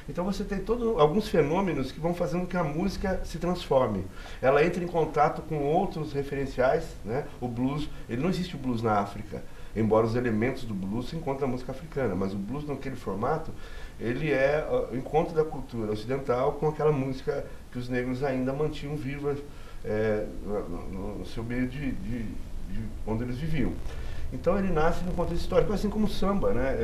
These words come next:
É, o s-, é, coincidentemente ou não, as duas músicas passam a ter, a se tornar referência, reconhecida como tal,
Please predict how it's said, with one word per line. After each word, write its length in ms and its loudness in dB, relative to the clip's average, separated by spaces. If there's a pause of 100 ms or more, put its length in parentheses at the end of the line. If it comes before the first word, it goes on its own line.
É, 40 6
o 120 2
s-, 180 -2 (240)
é, 220 4
coincidentemente 960 0
ou 180 2
não, 320 4 (280)
as 160 0
duas 320 2
músicas 360 -4
passam 600 0
a 20 0
ter, 340 -2
a 60 -2
se 160 -6
tornar 240 0
referência, 720 -4 (140)
reconhecida 520 -4
como 220 -4
tal, 300 -2